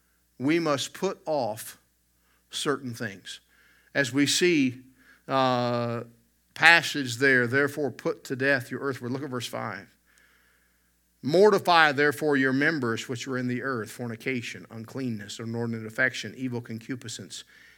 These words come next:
and covetousness, which is idolatry. For which things' sake the wrath of God cometh to the children of disobedience, in which ye also walked some time when ye lived in them. But now ye also,"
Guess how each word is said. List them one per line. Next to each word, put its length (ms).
and 220
covetousness, 800
which 160
is 120
idolatry. 840
For 120
which 320
things' 280
sake 280
the 100
wrath 300
of 140
God 320
cometh 300
to 60
the 80
children 340
of 80
disobedience, 760
in 160
which 340
ye 80
also 320
walked 380
some 200
time 300
when 80
ye 80
lived 260
in 100
them. 280
But 520
now 760
ye 560
also," 720